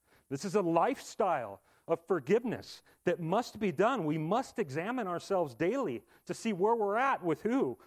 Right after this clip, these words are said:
right? We must keep short accounts. We must not let the sun go down on our anger and bitterness and resentment, right? Or it will set out to undo that which Christ has set out to do in us,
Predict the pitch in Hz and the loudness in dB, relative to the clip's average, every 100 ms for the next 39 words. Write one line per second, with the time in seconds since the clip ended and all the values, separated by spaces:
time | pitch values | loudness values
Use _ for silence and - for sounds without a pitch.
0 | _ 135 151 220 - - 202 240 - - | _ 2 2 2 -2 0 2 2 -2 -6
1 | 208 - - 226 233 - 233 233 143 - | -8 -4 0 2 0 -2 -2 -2 -4 -2
2 | 208 247 - 226 220 220 170 - 240 262 | -2 -2 -2 0 0 -2 -4 -2 -4 -2
3 | 214 165 143 113 107 _ - 160 160 185 | -2 -2 -2 -4 -10 _ -2 0 0 0
4 | 254 233 165 131 214 240 190 147 165 156 | 0 2 0 2 2 2 0 -2 -2 0
5 | 156 185 240 269 135 - _ _ - 156 | 0 0 0 -2 -4 -8 _ _ 0 2
6 | 240 - - 196 196 233 233 240 220 - | 2 -2 2 2 2 0 0 0 0 0
7 | 220 196 208 - 214 165 208 202 131 220 | 0 2 0 -2 -6 -2 0 -2 -2 0
8 | 247 220 180 196 196 208 - - 190 185 | 0 0 2 0 0 -2 -2 -4 -2 -2
9 | - 180 - 196 180 180 175 - 190 139 | -6 -8 -6 -6 -2 -4 -4 -8 -10 -10
10 | _ - 220 180 104 98 _ _ _ _ | _ -12 -8 -6 -8 -12 _ _ _ _
11 | _ _ _ _ 127 101 95 - _ | _ _ _ _ -10 -10 -14 -20 _